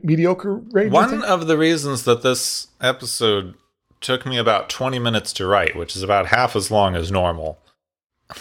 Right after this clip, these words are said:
Speaker 2: is because ninety percent of this episode is people staring at stuff not happening.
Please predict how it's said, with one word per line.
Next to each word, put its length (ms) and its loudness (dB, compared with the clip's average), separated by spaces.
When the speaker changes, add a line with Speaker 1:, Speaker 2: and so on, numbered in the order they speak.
Speaker 2:
is 180 0
because 460 0
ninety 440 2
percent 360 0
of 80 0
this 180 2
episode 680 2
is 640 0
people 360 0
staring 920 0
at 120 -2
stuff 480 0
not 260 0
happening. 440 -6